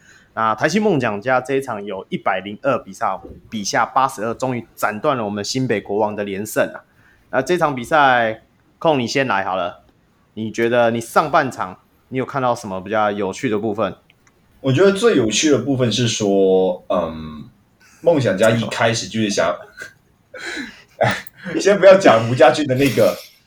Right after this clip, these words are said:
Speaker 1: <laughs> 哦，
Speaker 2: 我觉得
Speaker 1: 哦，哦，我一直在动手势，
Speaker 2: 不是，
Speaker 1: 一直动手势。
Speaker 2: 我觉得一开始就是想说，嗯，这一场的火药味完全是梦想家这边带来的。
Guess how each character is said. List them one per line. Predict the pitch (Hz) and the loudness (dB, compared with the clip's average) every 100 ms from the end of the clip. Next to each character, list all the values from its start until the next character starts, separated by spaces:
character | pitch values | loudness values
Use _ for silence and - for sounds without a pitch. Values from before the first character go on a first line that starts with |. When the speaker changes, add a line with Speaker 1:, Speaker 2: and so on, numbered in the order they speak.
| _ | _
Speaker 1:
<laughs> | - - 196 - | -2 2 2 4
哦， | 180 - 123 | 2 6 4
Speaker 2:
我 | |
觉 | 131 117 | 6 6
得 | |
Speaker 1:
哦， | 113 110 104 104 | 6 4 0 -4
哦， | - _ _ | -10 _ _
我 | 143 | 0
一 | |
直 | 156 | 4
在 | 185 | 4
动 | 185 175 | 4 2
手 | 143 110 | 2 -2
势， | 101 156 | 0 0
Speaker 2:
不 | |
是， | - 160 | 2 2
Speaker 1:
一 | |
直 | |
动 | 175 | 4
手 | |
势。 | 151 | 8
Speaker 2:
我 | 247 | 8
觉 | - | 6
得 | - | 4
一 | |
开 | 277 214 | 6 6
始 | 202 | 6
就 | 143 208 | 0 4
是 | 196 | 4
想 | 170 127 | 4 2
说， | - 131 127 110 - - - - _ _ - _ | 2 4 2 0 -10 -20 -20 -20 _ _ -20 _
嗯， | - 110 107 104 101 101 98 _ _ _ | 0 4 4 2 0 -2 -4 _ _ _
这 | 208 196 | 6 6
一 | |
场 | 180 123 | 6 4
的 | 104 | 2
火 | 98 95 | 2 2
药 | 107 | 4
味 | 117 110 120 104 92 | 4 2 2 2 2
完 | 101 104 | 2 0
全 | 101 98 | -2 -6
是 | - 107 | -6 -6
梦 | 101 104 | -4 -4
想 | 90 80 | -4 -6
家 | - 90 | -4 -2
这 | 95 | -2
边 | 90 85 | -6 -4
带 | 87 78 | -4 -4
来 | 78 | -8
的。 | - | -14